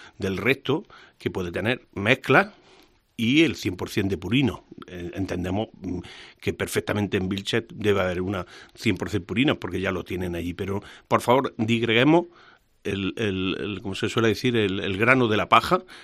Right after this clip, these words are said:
y, y, y antes de opinar, las clases políticas, las plataformas, que no metan miedo a la población, que en el caso del cien por cien de Alperujo no hay ningún problema de olor,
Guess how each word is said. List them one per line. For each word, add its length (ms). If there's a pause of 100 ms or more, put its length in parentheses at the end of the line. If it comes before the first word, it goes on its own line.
(180)
y, 160
y, 340
y 160
antes 300
de 100
opinar, 520
las 140
clases 280
políticas, 440
las 120
plataformas, 640
que 140
no 180
metan 400
miedo 360
a 40
la 140
población, 640
que 100
en 80
el 80
caso 280
del 220
cien 260
por 160
cien 220
de 80
Alperujo 480 (340)
no 140
hay 100
ningún 380
problema 440
de 180
olor, 360